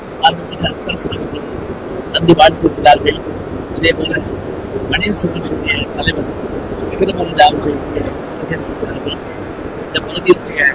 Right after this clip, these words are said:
சட்டமன்ற உறுப்பினர்கள் வந்து வாழ்த்திருக்கிறார்கள். அதே போல நம்முடைய வணக்கத்துக்குரிய நண்பர் நல்ல சிம்மக்குரலர் எம் கே அவர்கள், அவருடைய வாழ்த்து சொன்னார்கள். ரொம்ப பெருமையாக இருந்தது. தனிநபர் வருகை தந்த இந்த விஷயத்தை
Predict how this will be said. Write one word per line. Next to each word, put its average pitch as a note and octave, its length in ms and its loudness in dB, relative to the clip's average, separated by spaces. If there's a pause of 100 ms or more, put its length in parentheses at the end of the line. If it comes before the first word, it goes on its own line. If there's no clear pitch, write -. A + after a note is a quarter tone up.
(560)
சட்டமன்ற - 560 4 (100)
உறுப்பினர்கள் - 800 -2
வந்து - 260 -2 (360)
வாழ்த்திருக்கிறார்கள். - 800 0 (680)
அதே - 220 -2
போல - 140 0 (640)
நம்முடைய - 360 -4
வணக்கத்துக்குரிய - 680 -4
நண்பர் - 340 4 (840)
நல்ல - 260 6 (160)
சிம்மக்குரலர் - 720 2 (240)
எம் - 160 -8
கே F#3 80 -6
அவர்கள், - 340 -8 (480)
அவருடைய E3+ 240 8 (220)
வாழ்த்து - 320 0
சொன்னார்கள். - 380 -4 (600)
ரொம்ப F3 180 6
பெருமையாக - 480 2
இருந்தது. - 420 -4 (640)
தனிநபர் - 680 -2
வருகை - 260 -2
தந்த - 320 4
இந்த - 360 4
விஷயத்தை - 320 -6